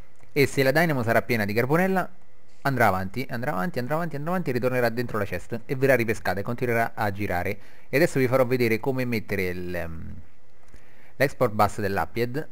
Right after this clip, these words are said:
senza far esplodere la chest praticamente, perché quando tu vai a esportare dentro la chest si riempie, quando la roba ritorna dentro trova la chest piena e schizza fuori.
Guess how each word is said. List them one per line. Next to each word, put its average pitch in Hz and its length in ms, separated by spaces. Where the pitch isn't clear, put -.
senza 139 400
far 113 140
esplodere 107 340
la 101 60
chest 95 280
praticamente, 95 540
perché 92 220
quando 135 200
tu 123 80
vai 110 160
a - 20
esportare 98 460
dentro 90 400
la 110 100
chest - 260
si 110 80
riempie, 92 360
quando 139 220
la 107 80
roba 98 220
ritorna 101 260
dentro 170 640
trova 107 200
la 110 60
chest 127 280
piena 151 340
e - 80
schizza 101 260
fuori. 85 300